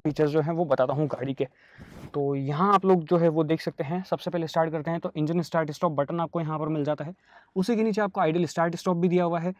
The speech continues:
headlight leveler जो है वो यहाँ पर mount किए हुए हैं। एसी की जो design है वो यहाँ पर दी हुई है, ऊपर पूरा black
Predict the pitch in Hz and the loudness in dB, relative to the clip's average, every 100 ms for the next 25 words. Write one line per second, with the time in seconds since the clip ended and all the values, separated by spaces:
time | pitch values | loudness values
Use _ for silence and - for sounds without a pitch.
0 | _ - 143 151 170 170 160 165 151 165 | _ -6 -2 0 0 0 0 0 -2 -4
1 | 185 143 147 135 139 143 139 131 - 131 | -4 -2 -2 -2 -6 -6 -6 -6 -8 -12
2 | 127 - _ _ _ 147 143 - 180 185 | -12 -18 _ _ _ -4 -2 -2 -2 -2
3 | 175 165 143 160 170 160 143 156 165 156 | 0 0 0 -2 -4 -6 -4 -2 -2 -2
4 | 151 160 165 160 165 160 _ _ - - | -4 -2 -2 -2 -4 -8 _ _ -20 -10
5 | 143 160 165 170 170 160 131 160 175 | -6 -2 -4 -2 -2 -2 -2 0 0